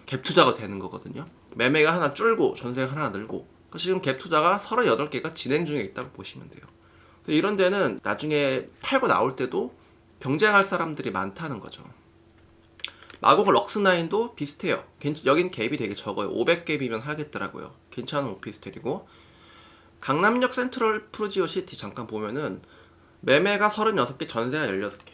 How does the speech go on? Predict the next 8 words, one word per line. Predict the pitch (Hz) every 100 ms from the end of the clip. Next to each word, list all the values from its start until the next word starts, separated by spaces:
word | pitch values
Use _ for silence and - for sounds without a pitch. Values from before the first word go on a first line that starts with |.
| -
전세가 | - 165 214 208 196
또 | 180 180 139
이게 |
소진이 | - 254 254 220
됐네요. | - 110 117 98 95
소화가 | - 240 208
되네요, | - 107 110 95 95
여기는. | 92 95 95 101